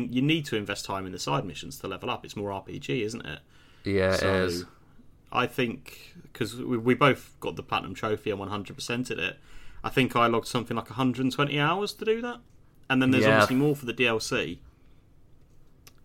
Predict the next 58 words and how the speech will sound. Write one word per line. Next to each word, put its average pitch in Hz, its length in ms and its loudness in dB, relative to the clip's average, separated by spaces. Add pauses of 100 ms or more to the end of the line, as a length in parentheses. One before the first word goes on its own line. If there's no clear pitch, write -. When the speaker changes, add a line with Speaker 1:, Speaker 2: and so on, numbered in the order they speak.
Speaker 1:
which - 200 -6
is, 107 260 -2
Speaker 2:
Yeah. 104 380 4
Speaker 1:
yeah, 101 200 0
I, 107 180 -4
I - 20 -4
suppose 104 260 -2
something 101 360 -6
that, 98 220 -6
that 92 120 -4
might 104 220 -4
come 139 160 4
up - 180 -4
as - 80 -4
well, 120 140 6
talking - 280 4
about 110 300 0
the, 120 240 4
the 123 80 -4
D 127 140 4
L 120 100 6
C. 127 200 0
Is 120 100 0
that 123 100 4
on 123 100 2
your 117 80 0
plans 131 300 4
for - 100 -6
later 127 360 0
on, 127 60 4
Speaker 2:
That, 165 320 12
Speaker 1:
or? 135 40 -8
Speaker 2:
that 147 220 12
is, 160 340 6
um, 135 340 10
last 135 540 10
on 120 140 8
the 117 80 4
list, 113 440 6
so 101 320 6
we'll, 101 280 6
uh, 101 140 8
Speaker 1:
Last 98 120 2
on 101 60 0
Speaker 2:
we'll 104 80 2
Speaker 1:
the 110 60 0
Speaker 2:
definitely 113 260 4
Speaker 1:
list. 101 100 0
Speaker 2:
get - 160 6
Speaker 1:
We'll 127 80 2
Speaker 2:
back 120 60 2
Speaker 1:
come 131 140 2
Speaker 2:
to 113 80 0
Speaker 1:
back 95 100 0
to - 80 -6
that. 110 60 2
Speaker 2:
Assassin's 92 320 -4
Creed. 92 420 -4